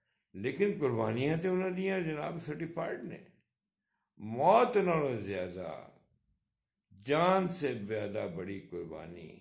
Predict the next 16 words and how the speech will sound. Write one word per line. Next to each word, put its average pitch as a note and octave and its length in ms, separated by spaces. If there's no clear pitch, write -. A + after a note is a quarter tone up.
क्या D3 200
है? - 280
कोई B2 220
नहीं C#2+ 300
है। - 200
अगर B2+ 340
इसकी B2+ 220
मिसाल A2+ 440
ऐसी A#2+ 360
है, A#2 160
अगर A#2 280
हजरत G#2+ 920
इमाम A2+ 260
हुसैन G#2 540
रजी G2 280
अल्लाह G#2 220